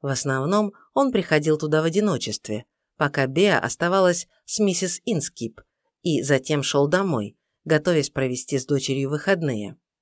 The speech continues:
В тот вечер Фелисити Пулбридж приехала в Бартон-Хит, чтобы отдохнуть от суеты родного Лондона и остаться у родителей на выходные. Ей двадцать шесть,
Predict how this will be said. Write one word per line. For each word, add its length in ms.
В 100
тот 240
вечер 340
Фелисити 600
Пулбридж 600
приехала 520
в 60
Бартон-Хит, 720
чтобы 380
отдохнуть 560
от 80
суеты 380
родного 380
Лондона 680
и 120
остаться 480
у 60
родителей 540
на 120
выходные. 680
Ей 240
двадцать 400
шесть, 420